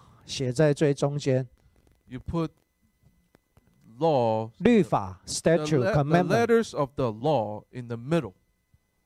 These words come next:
Speaker 1: 律法，现在我讲的律法就是写下来的条文，你把律法这个字写在中间。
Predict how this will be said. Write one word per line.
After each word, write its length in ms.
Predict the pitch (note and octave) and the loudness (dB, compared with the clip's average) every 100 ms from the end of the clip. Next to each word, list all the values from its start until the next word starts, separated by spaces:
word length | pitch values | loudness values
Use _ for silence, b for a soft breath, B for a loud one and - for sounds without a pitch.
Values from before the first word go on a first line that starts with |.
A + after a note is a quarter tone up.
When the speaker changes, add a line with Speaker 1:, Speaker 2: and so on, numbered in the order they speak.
| - | 0
Speaker 1:
律 260 | A3 B3 | 4 4
法， 220 | F#3 C3+ B2 | 4 2 2
现 180 | F3+ | 2
在 140 | F#3+ F#3 | 4 6
我 140 | E3 | 4
讲 200 | E3+ D3+ | 2 2
的 120 | D3 | 2
律 320 | D#3 B3 A3+ D#3+ | 4 6 6 4
法 280 | D3+ A#2+ | 2 -2
就 160 | B2 E3 | 2 0
是 160 | D3+ F3 | 2 -2
写 260 | - B2+ | 0 0
下 200 | A#2 D#3+ | 2 4
来 180 | C3+ C3 | 4 2
的 120 | C3+ | 2
条 260 | C3+ C3+ B2+ | 2 2 2
文， 180 | C3 C3 | 2 0
你 100 | D#3+ | 0
把 180 | D3 C#3+ | 2 2
律 220 | G#3 E3+ | 4 4
法 200 | C3+ B2+ | 0 0
这 220 | D#3 D#3 | 0 2
个 100 | C#3+ | 0
字 180 | - D#3 | 0 -2
写 200 | - A2+ | -2 0
在 180 | C3+ C#3 | 0 2
中 220 | C3+ C3+ | 0 -2
间。 280 | C3 C3 | -2 -2